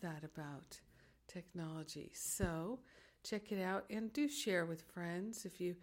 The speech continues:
have any friends that are in patterns of pain and would like some support, uh, let them know about the free class. And, uh, have an amazing, beautiful day. Being joyful, free.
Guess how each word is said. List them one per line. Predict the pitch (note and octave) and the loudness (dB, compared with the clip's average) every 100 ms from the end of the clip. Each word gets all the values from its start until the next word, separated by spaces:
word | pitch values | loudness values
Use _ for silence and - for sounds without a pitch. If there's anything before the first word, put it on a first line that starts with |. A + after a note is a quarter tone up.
| - - - | -14 -20 -4
have | F#3+ | 2
any | F#3+ F3+ | 4 2
friends | F3+ F#3+ F#3 G#3+ G#3 | 0 0 0 0 0
that | F#3 D3+ - - | 0 -2 -4 -4
are | F3+ F3 | -2 0
in | E3+ E3+ | 0 -2
patterns | E3 F#3+ F3 F3+ F3+ - | -2 0 0 0 -2 -4
of | E3 - | -8 -6
pain | - F#3 G#3 A3 | -2 0 0 0
and | F#3 E3 - - - - | -2 -4 -12 -20 -18 -4
would | F#3+ | -2
like | F3+ F3+ F#3 F#3 | 0 0 0 -2
some | - E3+ | -2 0
support, | E3 - E3 - F#3+ F#3+ A3 A#3 - - - - - - F#3+ | -2 -4 -6 -8 -4 -2 -2 -4 -6 -8 -12 -20 -20 -12 -4
uh, | F#3 F3 - | -4 -4 -2
let | F#3 F#3 | 0 2
them | F#3 | 2
know | F3+ | 0
about | F3+ F#3 F3 | 0 -2 -4
the | F#3+ | -6
free | G3 F#3+ | -6 -6
class. | - D4 B3 D3 - - _ _ _ _ - - - - - - | -4 -6 -6 -10 -12 -14 _ _ _ _ -20 -18 -18 -20 -20 -10
And, | G#3 G#3 G3+ G3+ A3 | -4 -2 -2 -2 -2
uh, | A3 G#3 - | -2 -4 -6
have | G#3+ A3+ | -4 0
an | A3 | 0
amazing, | G#3 G3+ G3 A3+ C4 A#3 G3 | 2 4 2 0 0 -2 0
beautiful | F#3+ G3+ G#3 - A3+ | 4 6 6 2 -2
day. | G#3+ F#3+ E3+ E3 F#3+ - - - - - _ _ _ _ _ _ - | 0 0 0 0 -2 -6 -16 -20 -20 -20 _ _ _ _ _ _ 0
Being | A3 G#3 | 2 2
joyful, | G3 E3 D3+ D#3 - C#3 D3+ _ _ _ | 0 -2 -4 -4 -6 -8 -10 _ _ _
free. | - G3 F#3 F3 D3+ | -8 0 2 2 0